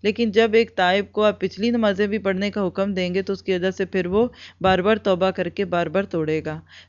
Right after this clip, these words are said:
تو واللہ عالم، اللہ تعالیٰ سے دعا مانگنی چاہیے کہ اللہ تعالیٰ ہماری جو پچھلی خطائیں اپنی رحمت سے معاف کر دے۔ کیا ہم پچھلے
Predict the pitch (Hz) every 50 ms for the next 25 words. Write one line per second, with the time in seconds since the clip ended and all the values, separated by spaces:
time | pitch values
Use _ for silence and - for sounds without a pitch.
0 | _ - 185 180 190 196 202 220 233 233 233 220 202 202 202 208 208 208 - -
1 | 180 180 175 170 170 175 175 180 180 180 190 185 - - - _ _ _ - 196
2 | 190 165 185 180 185 196 202 196 190 190 190 190 185 - 196 185 185 185 196 196
3 | 190 - 196 170 170 170 170 170 180 175 180 190 190 185 190 175 175 175 170 185
4 | 180 156 156 160 185 202 220 214 220 202 - - 196 190 - 190 180 - - 175
5 | 175 180 185 180 165 - - 175 170 165 165 165 180 185 180 - 190 175 165 165
6 | 165 - - 185 180 170 170 180 190 208 - - - - - - - - 233 240
7 | 247 226 240 226 - 226 240